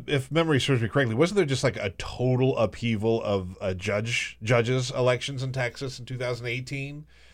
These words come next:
Like, it just, there were a lot of judges that were just completely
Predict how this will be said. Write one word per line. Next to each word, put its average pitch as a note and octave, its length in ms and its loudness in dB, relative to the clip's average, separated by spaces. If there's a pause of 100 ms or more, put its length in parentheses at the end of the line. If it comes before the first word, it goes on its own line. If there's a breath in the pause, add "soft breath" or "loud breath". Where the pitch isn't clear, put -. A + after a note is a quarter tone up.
(160 soft breath)
Like, A#2+ 180 4
it C3 80 2
just, C3 320 -2
there B2+ 120 2
were C3 120 4
a B2+ 80 4
lot A2+ 380 0
of G#2+ 640 2
judges A#2+ 400 2
that G#2+ 120 -2
were F#2+ 80 -6
just F#2+ 160 -6
completely G2 540 -8